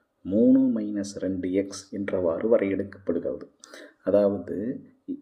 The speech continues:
இந்த எஃப்ன்ற ஃபங்க்ஷனுக்குள்ள எக்ஸ்னு நான் ஒண்ணை தூக்கி போட்டேன்னா, அது என்ன செஞ்சுக்கும்? உள்ள போட்டதை ரெண்டால பெருக்கிக்கும்.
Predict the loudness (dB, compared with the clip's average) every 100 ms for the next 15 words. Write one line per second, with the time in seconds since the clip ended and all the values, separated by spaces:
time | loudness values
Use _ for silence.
0 | -2 2 4 4 2 2 0 2 0 -4
1 | -2 -2 -2 2 4 4 -2 -2 0 2
2 | 2 -2 -2 -4 -4 -8 -10 -8 -8 -6
3 | -8 -8 -8 -10 -18 -20 -20 _ -4 -2
4 | 2 4 4 -2 -2 -6 -6 -4 -4 -6
5 | -16 _ _ 0 4 6 4 2 2 2
6 | 2 2 0 2 2 0 -6 -6 -8 -8